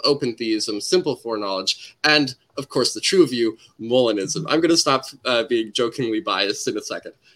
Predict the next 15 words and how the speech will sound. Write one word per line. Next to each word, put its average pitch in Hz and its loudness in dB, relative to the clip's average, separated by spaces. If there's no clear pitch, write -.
Anyways, 113 0
um, 123 2
process 165 0
theism, 131 0
I'm 139 0
not 190 4
gonna 180 0
go 135 2
into 127 -2
these 127 -2
super 120 -4
d-, - -8
uh, 104 0
deeply. 101 -2
Um, 92 2